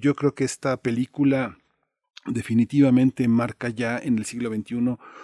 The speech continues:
una distancia enorme frente a la visión familiar que vivimos en las películas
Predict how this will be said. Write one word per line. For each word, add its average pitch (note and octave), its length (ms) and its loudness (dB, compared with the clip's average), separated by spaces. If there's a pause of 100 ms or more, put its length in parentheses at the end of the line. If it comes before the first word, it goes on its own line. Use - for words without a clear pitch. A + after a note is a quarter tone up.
(140)
una C#3 240 6
distancia A#2+ 580 -4
enorme B2 560 -2
frente A2+ 460 -8
a - 20 -6
la G2+ 200 -8
visión B2 360 -4
familiar A#2 540 -4
que G#2+ 180 -10
vivimos A#2 500 0
en A#2+ 140 -6
las G#2 180 -8
películas A2+ 680 -8